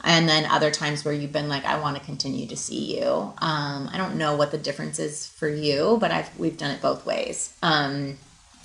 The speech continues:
and, uh, and then,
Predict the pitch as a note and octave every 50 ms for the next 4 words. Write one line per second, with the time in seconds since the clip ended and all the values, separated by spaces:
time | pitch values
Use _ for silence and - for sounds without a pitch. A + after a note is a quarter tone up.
0 | - - F3 E3+ D#3+ D#3 D3+ D3+ D3+ D3 D#3 D3+ - - D#3 D3+ C#3+ C#3+ C#3 C#3
1 | C3+ C#3+ C#3+ - - - - - - - - - - - - - - - - -
2 | - - - - - - - A3 G#3+ A3 A3 G#3+ G#3 G#3 G#3 G#3+ A3 A3 A3+ A3+
3 | A3